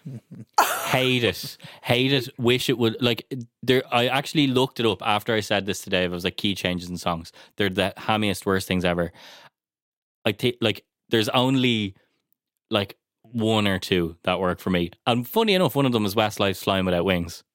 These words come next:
Speaker 2: Great song, right?
Speaker 1: Yeah, hundred percent.
Speaker 2: I, I'll stand behind that. But, like,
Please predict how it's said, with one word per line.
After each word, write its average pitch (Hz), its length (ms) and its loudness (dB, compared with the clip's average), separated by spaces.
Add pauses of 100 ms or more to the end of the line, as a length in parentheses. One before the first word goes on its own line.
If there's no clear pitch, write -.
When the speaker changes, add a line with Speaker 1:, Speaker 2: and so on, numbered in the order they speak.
(240)
Speaker 2:
Great 151 200 0
song, 82 220 -4 (320)
right? 95 240 0
Speaker 1:
Yeah, 175 200 -12 (260)
hundred 175 260 -14
percent. 160 380 -14
Speaker 2:
I, 104 180 0
I'll 107 200 0
stand 127 260 -2
behind 90 260 -2
that. 85 220 -4
But, 107 260 0 (340)
like, 120 280 -2